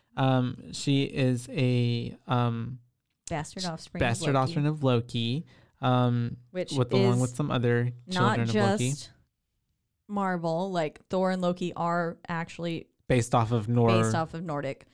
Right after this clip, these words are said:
Speaker 1: mythology.
Speaker 2: Yeah,
Speaker 1: Mytholo-
Speaker 2: Norse mythology.
Speaker 1: mythology. My bad, yeah.
Speaker 2: And
Speaker 1: Mytholo-
Speaker 2: <laughs> blah, blah, blah.
Speaker 1: Um, and so, yeah, so, um,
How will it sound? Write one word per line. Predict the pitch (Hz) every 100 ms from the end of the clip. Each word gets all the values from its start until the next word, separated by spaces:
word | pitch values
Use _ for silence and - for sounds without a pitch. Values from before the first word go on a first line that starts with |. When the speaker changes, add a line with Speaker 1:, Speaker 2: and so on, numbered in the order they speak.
| _ -
Speaker 1:
mythology. | 143 131 123 120 110 107 - - - - -
Speaker 2:
Yeah, | - 127
Speaker 1:
Mytholo- | 123
Speaker 2:
Norse | 113 110 -
mythology. | 123
Speaker 1:
mythology. | 139 117 113 - 113 -
My | 127 120
bad, | 131 -
yeah. | 120 - 180
Speaker 2:
And | 175
Speaker 1:
Mytholo- | - 120 107 113 110 107 107 107 185
Speaker 2:
<laughs> |
blah, | 196 220
blah, | - 165
blah. | - - - - _ _ - - - - - -
Speaker 1:
Um, | 165 139 131 131
and | 135 127
so, | - 143
yeah, | 139 151 156 131 113
so, | - 139 131 131 127 -
um, | 131 127 120 120 120